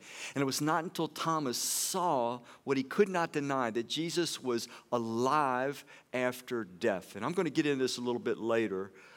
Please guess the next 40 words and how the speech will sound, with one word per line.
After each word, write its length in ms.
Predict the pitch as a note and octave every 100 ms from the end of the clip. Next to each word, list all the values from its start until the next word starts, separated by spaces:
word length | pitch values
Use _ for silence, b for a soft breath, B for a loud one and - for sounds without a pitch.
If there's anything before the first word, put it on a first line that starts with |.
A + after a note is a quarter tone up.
| B
about 320 | G2+ G#2+ F2+
why 300 | F2+ A#2 C3
I 40 | A#2+
think 300 | - B2 -
Thomas 380 | A#2+ A2+ G#2+ -
got 240 | A2 G#2
confused 680 | G#2 F#2+ A#2 A2 F#2+ F2 -
a 60 |
little 120 | G#2+
bit 160 | G#2 F#2+
later 220 | G2+ G2
in 60 | F2+
the 60 | F2+
message. 560 | G2+ F#2 - - - B B B B B B _ _
But 100 | D3+
let's 240 | F3+ A#3 -
take 240 | A3 G#3+
it 80 | G3
from 240 | F3 D#3+
our 160 | C3 E3
perspective 640 | E3 D3 - D3 D3 C3
today. 460 | - A#2 A#2 G2 F#2 - b b b b -
I 60 |
think 180 | - A3
the 80 | F#3+
Spirit 380 | - G#3 A3 A3+
of 100 | E3
God 300 | E3 F3+ D#3
is 100 | D3
always 420 | - G3+ A3+ G#3 C#3
wanting 640 | C#3+ G3 A3+ A3 E3 D#3
to 260 | - D3+ D3+
awaken 760 | C#3+ C#3 B2+ F3 A#3+ A#3 E3+ D3+
you 240 | D#3 G#3+
and 140 | A#3 D3+
I, 140 | C3+
awaken 580 | C#3+ C#3+ F3+ A#3 A3 F3+
people 380 | - G3+ G3 D3
to 160 | - C#3
Jesus' 720 | - F3 G#3 - G#3 F#3+